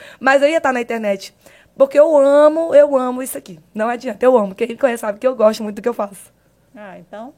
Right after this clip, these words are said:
Speaker 2: eu acho que é isso que, acho não, tenho certeza que isso é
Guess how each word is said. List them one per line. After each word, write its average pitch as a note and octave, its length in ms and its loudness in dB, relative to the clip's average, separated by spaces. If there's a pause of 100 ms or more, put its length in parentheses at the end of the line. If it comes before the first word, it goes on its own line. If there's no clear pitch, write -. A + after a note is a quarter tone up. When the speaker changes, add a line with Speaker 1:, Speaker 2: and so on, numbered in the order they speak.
(100)
Speaker 2:
eu A3 160 -14
acho A3+ 180 -12
que - 80 -20
é A3+ 60 -14
isso A3+ 180 -18
que, B3+ 300 -12 (240)
acho A3 300 -14
não, A#3+ 180 -18
tenho G3 180 -18
certeza G#3 400 -20
que - 120 -20
isso G#3+ 280 -20
é A3 240 -8